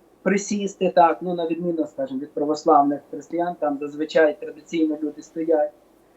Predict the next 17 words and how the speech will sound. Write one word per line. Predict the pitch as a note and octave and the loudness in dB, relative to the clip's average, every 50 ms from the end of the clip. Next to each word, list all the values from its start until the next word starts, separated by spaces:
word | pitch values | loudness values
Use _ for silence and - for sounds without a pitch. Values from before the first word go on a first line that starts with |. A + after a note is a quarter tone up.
| _ _ _ _ _ _ _ | _ _ _ _ _ _ _
І, | F3 F3 F3 F3+ F3+ F3+ F3+ F3+ F3+ | -8 -6 -4 -4 -4 -2 0 0 2
е, | F3 F3 F3 E3 D#3+ - - D#3+ D#3+ D#3+ D#3+ D#3+ D#3 D#3+ - | 6 6 6 6 4 0 2 2 2 2 2 0 -4 -6 -8
ну, | A3+ C4 B3 G#3+ - - _ _ _ _ _ _ _ _ _ _ | -6 -8 -8 -8 -10 -14 _ _ _ _ _ _ _ _ _ _
саме | - - B3 B3 B3+ A#3+ | -4 -2 0 0 0 -2
головне, | G#3 G#3 G#3+ G#3+ G3+ G#3 A3 A#3+ C#4 D4+ B3+ F3+ | -4 -6 -8 -8 -8 -8 -8 -8 -6 -8 -6 -6
да, | F3 E3 D#3+ | -4 -4 -4
чим | E3 - G#3 G3+ | -4 -6 -10 -6
відрізняється, | F#3+ F#3 F#3 F#3+ F#3 F3+ F3+ F3+ F3+ E3 D#3+ D#3 D#3 - D#3 | -6 -4 -2 -2 -4 -4 -4 -2 -2 0 0 -2 -4 -8 -16
це | - - D#3+ | -14 -14 -10
те, | - - A3 B3 C4+ B3 | -2 2 4 4 4 2
що | - - G3+ F#3 E3 D#3+ | -2 0 4 6 6 6
люди-протестанти, | D#3+ F3 G#3 A#3 F#3 G3 F#3 - - F3 E3 - F3 F3 - - A3+ C4 C4+ B3 - F#3+ F3 D#3+ | 4 2 -4 -2 0 -2 -2 -2 -6 -8 -4 -4 -6 -4 -2 0 2 2 2 0 -2 -4 -12 -8
вони | D#3 D#3+ E3 F3 G3 G#3+ A#3 A#3 - - _ _ _ _ _ _ | -8 -8 -6 -6 -6 -4 -4 -6 -8 -12 _ _ _ _ _ _
звертаються | - C#3 D3 D#3+ F3 E3+ - G3+ G3+ G3 F#3+ - - | -10 -8 -2 -2 -2 2 2 2 2 2 0 -2 -6
до | - E3+ | -6 -2
першого | - F#3 F#3 F#3 F#3 - F#3 F3 | 2 4 4 4 2 0 -8 -8
джерела, | - - F3+ F3 F#3 F3+ D#3+ C#3+ | -4 -2 -2 -2 0 0 0 0